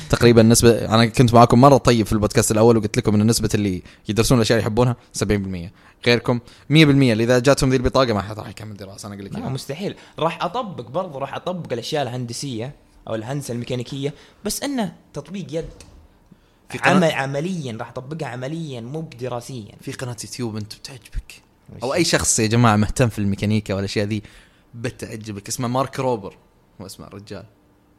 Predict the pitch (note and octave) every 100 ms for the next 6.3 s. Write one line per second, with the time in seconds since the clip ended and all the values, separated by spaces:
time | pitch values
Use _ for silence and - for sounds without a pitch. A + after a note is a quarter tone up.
0 | _ _ - - _ B2 C3+ C3 E3+ -
1 | G#2+ G#2+ G#2+ B2 A2+ G2+ G2+ B2+ G#2 F2
2 | B1+ G#1+ G#1 - C#4+ - A2 G#2+ A2 G#2
3 | - G#2 A2 G#2 F#2+ - D4+ F4+ - F2
4 | F2 E2 D#2 - G2+ G#2 G#2+ G#2 G#2 A#2
5 | E3 A#2+ A#2 A2+ A#2+ A#2+ - B2 G#2+ -
6 | A2+ G2+